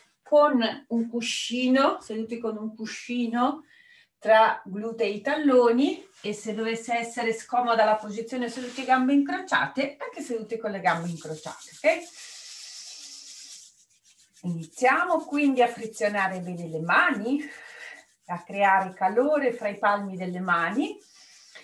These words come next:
e pensate che il calore derivi sia dalla frizione meccanica delle mani stesse, ma anche una sorta di magnetismo che creiamo proprio fra le nostre mani, che lo possiamo percepire fermandoci un attimo, distaccando di pochi centimetri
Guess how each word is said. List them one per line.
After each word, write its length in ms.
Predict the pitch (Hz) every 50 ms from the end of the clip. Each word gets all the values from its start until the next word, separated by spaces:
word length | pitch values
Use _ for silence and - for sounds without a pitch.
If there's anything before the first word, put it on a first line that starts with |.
| _ _ -
e 100 | 233 233
pensate 540 | - 320 349 359 359 240 214 - - 226 220
che 80 | 240
il 140 | 247 240 240
calore 400 | - 247 247 269 320 381 392 320
derivi 400 | - 226 226 214 220 196 196 208
sia 360 | - - - - 381 392 415
dalla 240 | 285 254 233 214 196
frizione 640 | 196 - 226 226 214 - - - 277 277 277 262 247
meccanica 760 | 220 202 196 - _ - 240 226 226 220 220 214 208 - 190
delle 220 | 180 190 185 190 190
mani 340 | 185 185 180 180 175 175
stesse, 800 | 175 - - - - 170 165 165 - - - - 156 - - - _ _ _ - - - - - - _ _ _ -
ma 80 | 370
anche 180 | 440 466 453 403
una 160 | 320 294 294
sorta 320 | - - 294 285 277 277 254
di 140 | 247 247
magnetismo 760 | 240 240 240 247 247 247 247 247 - 269 277 262 277 277 262 254
che 160 | 240 233 226
creiamo 600 | - 233 220 226 226 226 220 214 214 226 226 214
proprio 680 | - 220 208 202 202 - - 208 208 208 208 208 - _ _
fra 240 | _ - 220 208
le 100 | 208 202
nostre 440 | 202 196 185 180 185 - - 190 185
mani, 500 | 180 165 151 147 135 151 151 147 147 - - _ _ _ _ _ _
che 100 | - 262
lo 100 | 294 -
possiamo 480 | 294 320 320 - 311 254 220 214 -
percepire 1040 | - 240 247 254 247 - - 294 - - 285 285 294 285 285 311 320 359 - - -
fermandoci 880 | _ - 220 220 220 220 233 233 226 220 214 214 208 226 226 - - -
un 80 | 277 269
attimo, 540 | 269 262 262 262 - - 285 269 277 277 262
distaccando 760 | 254 254 - - - 254 247 247 - 233 214 214 214 208 202
di 160 | 180 185 185
pochi 340 | - - 285 285 285 262 240
centimetri 1000 | - - 226 214 214 - - 226 220 214 214 208 - - 202 208 202 196 - _